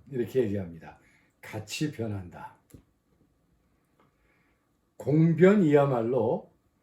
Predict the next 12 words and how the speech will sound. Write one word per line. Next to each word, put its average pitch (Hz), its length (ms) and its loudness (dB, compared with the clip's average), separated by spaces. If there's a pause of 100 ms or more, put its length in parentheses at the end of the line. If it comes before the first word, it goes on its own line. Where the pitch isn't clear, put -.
(300)
인과 147 520 2
추론에서 147 960 -2 (460)
반드시 160 760 -2
확인해야 170 640 -2
될 90 260 -14 (840)
그럴 131 280 -2
현상이다. 101 640 -8
즉, - 340 -4 (960)
A와 151 640 2
B가 139 580 -2
공변할 123 760 -4
때 196 320 -2